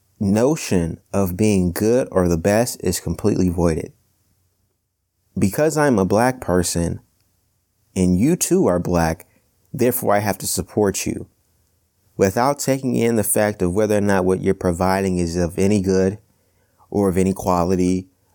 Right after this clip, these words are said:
whether you have good customer service or not, whether or not you are the most supportive or whatever the case may be. None of the other factors matter.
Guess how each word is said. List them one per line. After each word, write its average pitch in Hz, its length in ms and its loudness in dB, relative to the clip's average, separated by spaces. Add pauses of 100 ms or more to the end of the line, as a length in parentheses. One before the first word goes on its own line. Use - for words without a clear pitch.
(100)
whether 95 280 0
you 92 200 2
have 92 340 0
good 98 220 -2
customer 98 420 -2
service 98 540 0
or 98 80 2
not, 92 240 2
whether 95 260 0
or 95 60 0
not 92 260 0
you 92 400 0 (380)
are 92 560 0 (760)
the 104 260 0
most 98 760 0 (800)
supportive 107 840 0
or 104 60 2
whatever 104 580 0 (420)
the 107 80 4
case 104 380 0
may 98 160 2
be. 95 380 0 (340)
None 131 180 0
of 156 100 2
the 151 160 0
other 127 200 0
factors 104 520 -2
matter. 95 400 -2